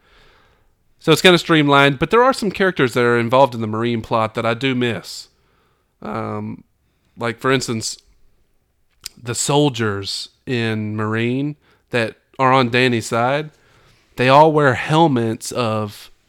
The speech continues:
different animals or insects. It's really cool. Like, one of 'em will be a bull head, one of 'em will be, uh, like, a mantis head and stuff like that. And it's kinda neat because there's anonymity amongst the soldiers.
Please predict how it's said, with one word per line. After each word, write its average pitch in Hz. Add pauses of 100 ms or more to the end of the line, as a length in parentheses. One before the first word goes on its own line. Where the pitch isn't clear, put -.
(160)
different 127
animals 110
or 110
insects. 123 (400)
It's -
really 151
cool. 113 (300)
Like, 117
one 117
of 113
'em -
will 107
be 113
a 107
bull 127
head, 107 (340)
one 107
of 104
'em 104
will 104
be, 110
uh, 101
like, 107
a 107
mantis 120
head 113 (380)
and 117
stuff 120
like 113
that. 117 (240)
And 135
it's 131
kinda 160
neat 165
because 131
there's 120 (1400)
anonymity 147 (640)
amongst 127
the 113
soldiers. -